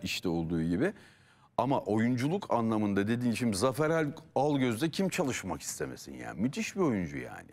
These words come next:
Ali Sürmeli ile kim çalışmak istemesin yani? O Yiğit diye bir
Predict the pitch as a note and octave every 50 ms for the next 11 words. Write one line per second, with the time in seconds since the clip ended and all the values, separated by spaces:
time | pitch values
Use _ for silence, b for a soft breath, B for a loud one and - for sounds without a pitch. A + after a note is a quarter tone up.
0 | - - - A#2+ C3+ C3+ - - E3+ D#3+ D#3+ D3+ B2+ A#2+ A#2 A#2+ D3 D#3+ D3 -
1 | - F3+ F3+ D#3+ E3+ E3 D3 B2+ - - A#2+ F#2+ F2 - - - F2 D2+ C2+ C2
2 | - - C2 A#1+ A1+ G#1 G1+ - B B B B B B B B - A2+ A#2 G#2
3 | G#2 A#2 C#3+ C#3+ C#3 - - C3+ C3+ C3+ B2 C3 C3 B2+ -